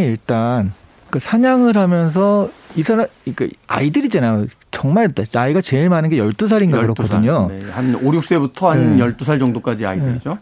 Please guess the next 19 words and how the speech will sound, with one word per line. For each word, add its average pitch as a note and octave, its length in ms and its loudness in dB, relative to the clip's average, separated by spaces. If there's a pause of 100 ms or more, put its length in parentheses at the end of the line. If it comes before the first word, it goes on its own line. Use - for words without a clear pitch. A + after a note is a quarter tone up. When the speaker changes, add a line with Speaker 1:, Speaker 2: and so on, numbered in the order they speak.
Speaker 1:
그러니까 D#3 260 0
이 D3+ 80 -4
친구들이 G#3+ 500 0
평소에 A#3 420 2
뭐 D3+ 160 2
사냥을 G3 320 2
해본 G3+ 220 4
적도 E3 320 -2
없지만 F3+ 600 0
이렇게 C3+ 240 -4
먹고 A#2 260 -4
살기 D#3+ 140 0
위해서 D#3 160 -2
사냥을 G#3 480 2
하다가 F#3+ 640 0
그러면서 G3+ 480 0
자기 C#3 380 -2
안에 C#3+ 280 0 (340)
"어? C4+ 120 0